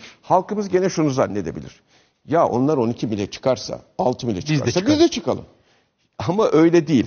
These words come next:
Speaker 2: Burada şunu, şu ay-, ayırdı
Speaker 1: Evet.
Speaker 2: yapalım. Ee, kara sularını çıkarmaktan bahsediyoruz,
Speaker 1: Kara
Speaker 2: değil mi?
Speaker 1: sularını çıkarmaktan
Speaker 2: Tabii.
Speaker 1: bahsediyorum.
Speaker 2: Kara suları da, e, kıta sahanlığını ve münhasır ekonomik bölgeyi etkileyen bir şey.
Speaker 1: Çünkü neden? Çok dar deniz.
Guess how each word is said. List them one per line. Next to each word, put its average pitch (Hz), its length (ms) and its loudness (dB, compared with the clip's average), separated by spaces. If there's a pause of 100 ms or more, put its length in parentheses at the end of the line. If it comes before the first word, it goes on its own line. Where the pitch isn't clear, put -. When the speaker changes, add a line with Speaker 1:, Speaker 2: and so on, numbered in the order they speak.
Speaker 2:
Burada 208 240 2
şunu, 220 360 -2
şu 226 180 0
ay-, 151 260 2
ayırdı 143 400 2
Speaker 1:
Evet. 151 120 2
Speaker 2:
yapalım. 120 500 -2
Ee, 117 640 0 (1040)
kara 180 240 0
sularını 113 340 -4
çıkarmaktan 107 580 -4
bahsediyoruz, 101 380 -2
Speaker 1:
Kara 208 100 4
Speaker 2:
değil 190 120 0
mi? 285 40 4
Speaker 1:
sularını 214 180 4
çıkarmaktan 110 440 0
Speaker 2:
Tabii. 104 100 -2
Speaker 1:
bahsediyorum. - 340 -14 (120)
Speaker 2:
Kara 208 220 2
suları 175 460 0
da, 127 260 -2 (200)
e, 139 200 -2
kıta 196 240 0
sahanlığını 147 680 0
ve 196 80 4
münhasır 180 420 0
ekonomik 196 380 -2
bölgeyi 143 340 2
etkileyen 123 460 -4
bir 110 40 -8
şey. 98 160 -8
Speaker 1:
Çünkü 160 280 -2
neden? 170 240 2
Çok - 280 -4
dar 113 180 2
deniz. - 400 -12